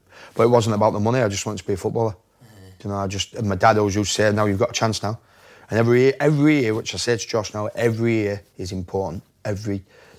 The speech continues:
Speaker 1: Josh's season this year is on wherever he's gonna be. You know, if it's Wigan, if it's somewhere else or not, it's, every year is important. It's twenty-five-year-old now. You know, and I, that's what, listen, I,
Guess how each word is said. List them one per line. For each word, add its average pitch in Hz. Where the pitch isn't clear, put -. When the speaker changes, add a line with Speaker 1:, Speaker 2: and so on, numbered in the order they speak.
Speaker 1:
Josh's -
season 98
this 98
year 101
is 95
on 98
wherever 104
he's 101
gonna 104
be. 101
You 98
know, 95
if 90
it's -
Wigan, 107
if 92
it's -
somewhere 101
else 104
or 98
not, 101
it's, -
every 101
year 98
is 95
important. 92
It's -
twenty-five-year-old 104
now. 104
You 98
know, 98
and 98
I, 98
that's -
what, -
listen, -
I, 127